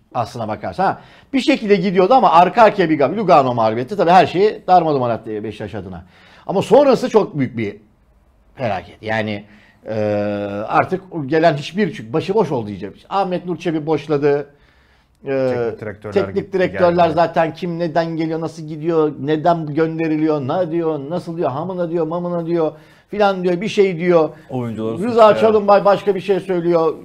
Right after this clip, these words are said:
Speaker 1: Santos zaten bambaşka şeyler söylüyor. Santos'un yaşam yaptığını Rıza Çalınbay yapsa iki kere kovulurdu.
Speaker 2: Evet.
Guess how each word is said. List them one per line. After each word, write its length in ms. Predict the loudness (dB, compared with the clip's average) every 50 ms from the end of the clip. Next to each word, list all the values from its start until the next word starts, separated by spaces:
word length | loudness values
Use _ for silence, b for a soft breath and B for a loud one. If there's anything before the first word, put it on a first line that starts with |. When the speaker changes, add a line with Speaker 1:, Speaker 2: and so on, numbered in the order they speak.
| -20 -20 -20 -20 -20 -20 -12
Speaker 1:
Santos 440 | 0 2 4 4 6 6 4 6 8
zaten 480 | 6 6 8 8 6 6 4 0 -2 0
bambaşka 420 | 0 0 2 0 0 0 0 -4
şeyler 320 | -2 -2 0 2 4 2 2
söylüyor. 260 | 2 -4 -6 -6 -2
Santos'un 420 | -2 0 0 0 -4 -8 -8 -8 -6
yaşam 280 | -6 -6 -6 -2 -2
yaptığını 300 | -2 -2 -2 -6 -8 -6
Rıza 220 | -4 0 0 -2 0
Çalınbay 360 | -2 -4 -4 -2 -4 -2 -2
yapsa 200 | -2 -4 -4 -8
iki 180 | -10 -10 -2
kere 160 | 0 0 0 2
kovulurdu. 380 | 0 -4 -6 -6 -8 -10 -10
Speaker 2:
Evet. 220 | -10 -8 -10 -10